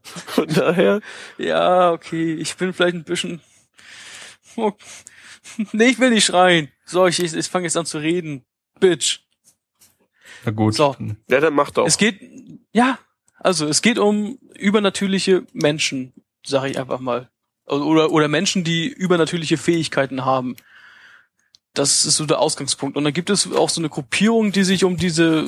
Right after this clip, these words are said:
Speaker 2: Menschen kümmern möchte, im positiven und im negativen Sinne. Sie wollen irgendwie auf sie aufpassen, aber wenn die halt so ein bisschen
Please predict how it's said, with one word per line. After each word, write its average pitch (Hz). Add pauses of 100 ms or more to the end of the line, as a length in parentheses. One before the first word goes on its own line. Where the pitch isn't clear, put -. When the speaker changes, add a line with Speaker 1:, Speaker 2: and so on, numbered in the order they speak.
(120)
Speaker 2:
Menschen 175
kümmern 175
möchte, 127
im 123
positiven 208
und 190
im 185
negativen 156
Sinne. 131
Sie 131
wollen 175
irgendwie 170
auf 143
sie 135
aufpassen, 226 (580)
aber 139
wenn 156
die 165
halt 156
so 156
ein 151
bisschen 156